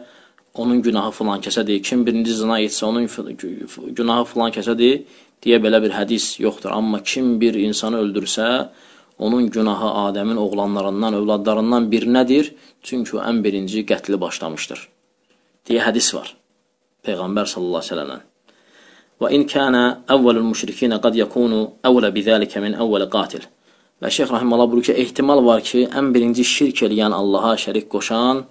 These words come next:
ola bilər ki, yəni bu, e,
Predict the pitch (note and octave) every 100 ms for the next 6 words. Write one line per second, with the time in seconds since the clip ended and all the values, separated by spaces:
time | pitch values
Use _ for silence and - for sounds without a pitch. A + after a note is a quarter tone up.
0 | - - _ _ _ G#2+ A#2+ A2+ A2 G#2
1 | - A2+ - _ _ _ _ _ _ -
2 | B2+ G#2+ G#2 G2 _ - B2+ B2+ - -
3 | _ _ -